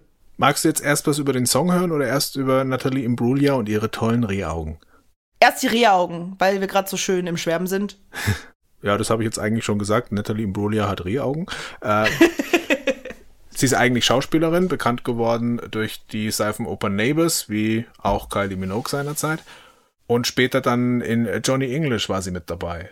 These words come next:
Speaker 1: zusammen mit Mister Bean, Rowan Atkinson. Auch sie hat immer den Stempel One-Hit-Wonder drauf,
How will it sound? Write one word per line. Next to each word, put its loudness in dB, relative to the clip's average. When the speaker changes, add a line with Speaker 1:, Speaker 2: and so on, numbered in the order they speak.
Speaker 1:
zusammen -4
mit -8
Mister -2
Bean, -2
Rowan -4
Atkinson. -8
Auch 2
sie 6
hat 2
immer 2
den 0
Stempel 2
One-Hit-Wonder 2
drauf, 0